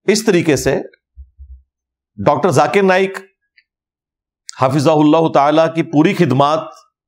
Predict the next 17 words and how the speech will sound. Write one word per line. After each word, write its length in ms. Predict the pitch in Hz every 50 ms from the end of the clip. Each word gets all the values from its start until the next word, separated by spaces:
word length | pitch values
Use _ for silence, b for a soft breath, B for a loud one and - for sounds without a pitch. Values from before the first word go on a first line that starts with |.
| _ _
को 120 | - 165 170
आपने 480 | - - 143 143 151 151 151 160 175
टोटलिटी 520 | 175 170 156 143 104 123 120 117 110 135 135
में 140 | 151 156 139
देखना 300 | 131 127 131 120 135 147
है 180 | 214 - - _ _ _ _ _ _ _ _ _ _ _ _ _ _ _ _ _ _ _ _ _ _ _ -
और 140 | 151 185 202
उसमें 340 | 190 196 - - 196 208 160
जहां 220 | 160 160 165 175
कहीं 160 | 170 175 170
कोई 180 | 165 170 165 156
मिसहैंडलिंग 640 | 139 143 147 147 147 135 127 120 127 143 156 143
है, 120 | 135 156 -
उनको 320 | - - 147 139 135 156
हाईलाइट 380 | 135 120 104 101 107 110 117 110
करना 300 | - 131 117 117 135 151
है 100 | 175